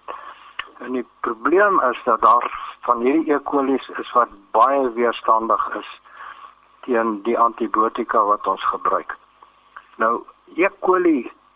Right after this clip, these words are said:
is eintlik 'n goeie bakterie ook. Dit beskerm die darmwand teen ander bakterieë wat kan inkom.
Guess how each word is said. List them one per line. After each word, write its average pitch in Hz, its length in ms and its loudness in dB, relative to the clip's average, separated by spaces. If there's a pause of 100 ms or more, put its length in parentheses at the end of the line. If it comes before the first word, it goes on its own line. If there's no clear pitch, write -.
is 143 160 -4
eintlik 170 360 0
'n 156 40 0
goeie 160 360 2 (100)
bakterie 117 720 -2
ook. 110 140 2 (120)
Dit 110 140 -8 (960)
beskerm 151 720 0 (1080)
die 110 340 -4 (360)
darmwand 117 800 2
teen 123 220 0
ander 147 420 4
bakterieë 127 640 2
wat 104 180 4
kan 104 200 -2
inkom. - 420 -4